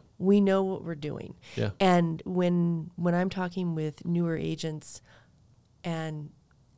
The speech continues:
Speaker 1: they come to me and they say, "Oh my gosh, this happened."
Speaker 2: Mm-hmm.
Speaker 1: I'm like, "Okay, take a deep breath."
Speaker 2: You got your muscle memory. You know
Speaker 1: You've,
Speaker 2: how to handle it.
Speaker 1: you,
Speaker 2: Yeah.
Speaker 1: but you know how to
Speaker 2: Well, that's what I
Speaker 1: handle it.
Speaker 2: mean. Yeah, yeah.
Speaker 1: Right,
Speaker 2: You and
Speaker 1: you
Speaker 2: Natalie
Speaker 1: know.
Speaker 2: knows how to handle it.
Speaker 1: Well, Natalie knows how to handle it, but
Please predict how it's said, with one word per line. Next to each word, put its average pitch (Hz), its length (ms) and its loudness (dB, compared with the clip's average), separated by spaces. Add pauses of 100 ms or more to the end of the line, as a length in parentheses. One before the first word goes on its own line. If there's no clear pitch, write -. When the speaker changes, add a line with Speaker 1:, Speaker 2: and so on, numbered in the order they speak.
(120)
Speaker 1:
they 175 160 -4
come 170 340 -4
to - 120 -8
me 165 200 -2
and 160 80 -4
they 156 120 -6
say, 175 280 -8 (640)
"Oh 202 140 2
my 202 180 0
gosh, 175 520 -8 (340)
this 196 200 -2
happened." 117 480 -6
Speaker 2:
Mm-hmm. - 260 -20
Speaker 1:
I'm 185 60 -12
like, - 160 -20 (240)
"Okay, 196 360 -16 (240)
take 170 140 -8
a 190 40 -10
deep 247 200 -12
breath." 294 280 -12 (120)
Speaker 2:
You 120 120 2
got 120 140 6
your 127 100 6
muscle 175 260 2
memory. 104 180 -2
You 127 140 0
know - 80 4
Speaker 1:
You've, - 80 0
Speaker 2:
how - 60 0
to 117 80 0
handle - 280 -4
it. 175 60 -6
Speaker 1:
you, 202 280 -2
Speaker 2:
Yeah. 277 60 -4 (320)
Speaker 1:
but 240 160 4
you 262 320 2
know 508 180 2
how 233 160 -6
to 180 60 -6
Speaker 2:
Well, 147 160 12
that's - 100 4
what 143 80 12
I - 20 12
Speaker 1:
handle 196 160 12
it. 131 40 8
Speaker 2:
mean. 135 40 10
Yeah, 170 140 12
yeah. 170 160 12
Speaker 1:
Right, 123 80 10
Speaker 2:
You 180 140 12
and 127 100 10
Speaker 1:
you 131 60 8
Speaker 2:
Natalie 151 300 10
Speaker 1:
know. 120 60 8
Speaker 2:
knows 117 120 6
how 123 80 4
to 113 80 4
handle 107 300 4
it. - 80 -20 (140)
Speaker 1:
Well, 254 120 8
Natalie 294 340 4
knows 214 180 0
how 208 120 -4
to 202 100 -4
handle 202 300 -6
it, - 140 -6
but 220 180 -4